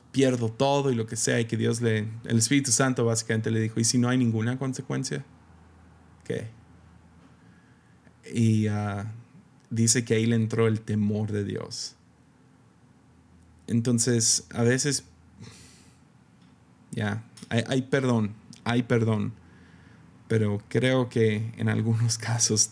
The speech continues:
tiene que medir eso. Tenemos que recibir un poco más de ese temor de Dios para no andar premeditando esos pecados. Entonces, hay perdón,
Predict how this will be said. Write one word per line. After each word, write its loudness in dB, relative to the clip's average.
tiene 4
que 0
medir 0
eso. -4
Tenemos 2
que 2
recibir 2
un 2
poco 0
más -2
de -4
ese -8
temor 2
de -2
Dios -4
para -2
no 0
andar 0
premeditando 0
esos -4
pecados. -10
Entonces, -4
hay 2
perdón, 2